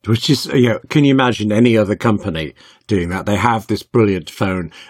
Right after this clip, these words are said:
Most of them, Microsoft, they would be milking it every possible way forever until it died. But Apple does have this habit of just tossing aside something.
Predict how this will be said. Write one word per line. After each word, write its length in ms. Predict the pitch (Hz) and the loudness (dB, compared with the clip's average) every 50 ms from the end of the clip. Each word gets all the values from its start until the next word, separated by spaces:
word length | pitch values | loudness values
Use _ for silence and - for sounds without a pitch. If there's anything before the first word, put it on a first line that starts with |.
| _ | _
Most 360 | - 120 123 127 127 120 - - | 0 2 4 4 2 0 0 -6
of 100 | 104 92 | -4 -4
them, 280 | 85 80 82 80 - _ | -4 -6 -8 -10 -14 _
Microsoft, 640 | - 101 107 117 120 - - 104 - 113 - - _ | -8 -4 -2 -2 -2 -4 -6 -6 -6 -6 -8 -4 _
they 180 | 107 110 113 | 0 2 2
would 180 | 104 110 107 98 | 2 2 0 2
be 120 | 123 113 | 2 2
milking 580 | 107 107 110 117 127 131 127 - - 127 120 113 | 2 2 2 4 2 2 0 0 -2 -2 -2 -2
it 100 | 117 - _ | -4 -6 _
every 220 | 98 90 92 87 85 | -10 -8 -8 -8 -6
possible 500 | - 117 123 - - 139 117 117 110 104 | -4 -4 -4 -2 -2 -2 0 0 -2 -2
way 240 | 104 92 95 - - - - - _ | -2 -2 -4 -6 -8 -12 -20 -20 _
forever 800 | _ - - - - 131 117 113 113 113 113 98 - 98 90 92 - | _ -20 -10 0 2 4 4 4 4 2 2 0 -2 -4 -4 -4 -4
until 320 | 95 101 98 - 117 101 | -6 -6 -2 -2 0 0
it 140 | 98 95 - | 0 -2 0
died. 400 | - 110 104 98 90 85 87 87 - - - - _ | 0 0 0 0 -2 -4 -6 -6 -8 -18 -20 -10 _
But 140 | - 117 123 | -2 0 0
Apple 320 | 113 - - 110 107 - _ | 0 0 -2 -4 -6 -2 _
does 300 | 123 113 113 104 - - | 2 2 2 0 0 -2
have 180 | 113 104 - | -2 -2 0
this 160 | - 101 - - | -2 -4 -4 -2
habit 400 | - 113 110 - 98 90 - _ - | -2 -2 -2 0 -4 -6 -4 _ -12
of 100 | - - | -12 -8
just 300 | - 110 101 - - - - - _ _ | -8 -8 -8 -8 -12 -20 -20 -20 _ _
tossing 400 | - - 131 117 - - 101 98 | -4 -2 -2 -2 -2 -4 -4 -4
aside 400 | 98 - - 117 107 101 101 87 | -4 -2 0 0 0 0 -2 -4
something. 440 | - 95 90 82 - - 80 71 69 | -4 -8 -8 -8 -8 -8 -10 -10 -10